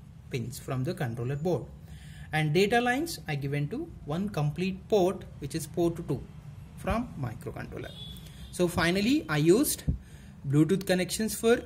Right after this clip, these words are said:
R X D and T X D pins, which are the alternative functions of P three point zero and P three point one pins. And data lines given to port two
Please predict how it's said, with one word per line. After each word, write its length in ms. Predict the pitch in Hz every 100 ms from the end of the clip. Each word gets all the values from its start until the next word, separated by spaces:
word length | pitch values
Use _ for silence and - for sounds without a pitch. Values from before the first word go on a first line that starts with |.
| -
R 140 | 143
X 140 | 156 -
D 140 | 190
and 140 | 190
T 120 | 185 180
X 140 | 175
D 100 | 190
pins, 360 | 196 262 330 -
which 160 | 165 151
are 80 | 165
the 120 | 151
alternative 560 | 143 170 190 202 208 202
functions 520 | 165 160 175 170 190
of 280 | 226 - -
P 140 | 180
three 180 | 165 160
point 320 | 160 156 151
zero 280 | 143 180 202
and 140 | 156
P 120 | 131
three 160 | 127 127
point 340 | 127 131 135
one 140 | 147 156
pins. 400 | 185 123 - - - - - - - - - 139
And 260 | 143 143
data 240 | 151 165 196
lines 200 | 190 196
given 280 | 180 175 175
to 80 | 170
port 280 | 170 156 160
two 80 | 185